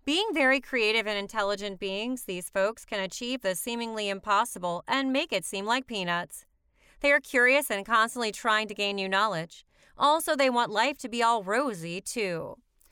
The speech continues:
Aquarius is considered the least stubborn air sign, but still this stubbornness can be reflected in the form of adamancy in being influenced by others. February second born always wants to do things their own way and stick to their opinions only.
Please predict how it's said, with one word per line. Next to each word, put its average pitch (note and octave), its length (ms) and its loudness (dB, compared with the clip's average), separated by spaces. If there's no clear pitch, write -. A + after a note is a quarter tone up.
Aquarius E4 580 2
is D#4 140 -4
considered C4+ 480 -2
the A#3 80 -2
least A#3+ 260 -2
stubborn A3+ 320 0
air G3 240 -2
sign, - 420 -4
but E4+ 140 0
still G4 320 2
this D#4 180 0
stubbornness C4 800 2
can B3 240 -2
be B3+ 340 2
reflected B3+ 800 0
in G3+ 100 -4
the G#3 80 -2
form G#3 340 -4
of F#3 160 -2
adamancy A3+ 1040 -2
in C#4+ 220 0
being C#4+ 280 0
influenced C4 600 -2
by A3+ 200 4
others. C4 640 0
February E4+ 540 2
second D4 600 0
born A#3+ 440 2
always C4+ 580 4
wants B3+ 300 0
to C4+ 80 -6
do A#3+ 220 -4
things A3 360 -4
their A3 300 2
own G3+ 240 0
way A3 420 0
and A3+ 160 -6
stick D4+ 280 -4
to C4 80 -8
their A3 160 2
opinions F#3 560 -4
only. C4+ 480 -4